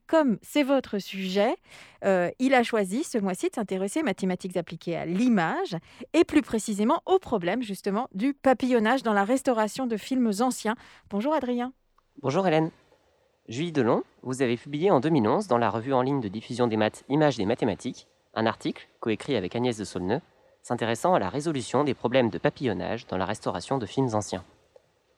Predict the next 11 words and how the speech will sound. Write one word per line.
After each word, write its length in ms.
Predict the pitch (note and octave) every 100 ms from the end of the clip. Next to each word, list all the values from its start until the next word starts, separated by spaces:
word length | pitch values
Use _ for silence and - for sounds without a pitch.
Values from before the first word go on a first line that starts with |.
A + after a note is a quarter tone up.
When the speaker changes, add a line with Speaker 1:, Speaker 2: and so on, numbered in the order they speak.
| _ _ -
Speaker 2:
Le 100 | G#2+
papillonnage, 640 | C3+ - G2+ A#2 F#3 -
peut-être 260 | - G2
plus 140 | - D3
connu 300 | D3 C#3+ D3
sous 140 | -
son 140 | - G2+
nom 80 |
anglais 320 | A2 G#2+ A#2 G#2+
de 80 |
flicker, 560 | F#2 - - G2+ C3 -